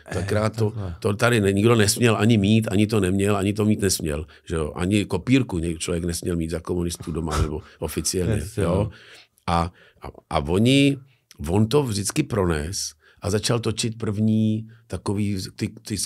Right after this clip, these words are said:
Speaker 2: i ty skejťáky, protože ten jeho brácha hodně jezdil, tak točil ty kluky. A
Speaker 1: Aha.
Speaker 2: tenkrát natočil, udělali film, který se jmenuje Sněžní děvky, to jsi možná viděl.
Speaker 1: Jo, to jsem
Speaker 2: A tam
Speaker 1: zas-,
Speaker 2: je prostě, postavili si
Speaker 1: Super.
Speaker 2: kluci můstek a tam je ještě Bagin a tahle parta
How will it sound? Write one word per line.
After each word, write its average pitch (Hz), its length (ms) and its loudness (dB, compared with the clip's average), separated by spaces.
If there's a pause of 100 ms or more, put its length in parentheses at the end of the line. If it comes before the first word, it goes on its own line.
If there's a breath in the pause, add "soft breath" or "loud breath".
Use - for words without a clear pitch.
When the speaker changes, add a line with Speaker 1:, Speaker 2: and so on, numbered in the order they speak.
Speaker 2:
i 110 100 -2
ty 117 180 0
skejťáky, 104 720 -2
protože 101 200 -4
ten 107 100 2
jeho 107 120 2
brácha 98 340 0
hodně 98 220 0
jezdil, 98 400 0
tak 92 160 -4
točil 101 300 -6
ty 107 120 -2
kluky. 113 360 -2
A 85 80 0
Speaker 1:
Aha. 90 380 -2
Speaker 2:
tenkrát 123 460 2
natočil, 131 680 0 (480 soft breath)
udělali 110 340 4
film, 110 280 0
který 110 200 0
se 113 140 -4
jmenuje 113 200 0
Sněžní 107 480 0
děvky, 90 400 -2
to 87 100 -6
jsi 85 120 -10
možná 104 300 -2
viděl. 85 380 -2
Speaker 1:
Jo, 160 260 8
to 156 80 4
jsem 160 140 4
Speaker 2:
A 156 40 2
tam 120 200 6
Speaker 1:
zas-, 131 40 8
Speaker 2:
je 143 180 4
prostě, 127 360 0
postavili 120 500 2
si 113 120 0
Speaker 1:
Super. 113 80 2
Speaker 2:
kluci 117 220 0
můstek 120 400 2
a 110 80 0
tam 110 140 0
je 113 80 2
ještě 113 220 -2
Bagin 101 440 -2
a 104 60 0
tahle 107 260 -2
parta 104 360 -4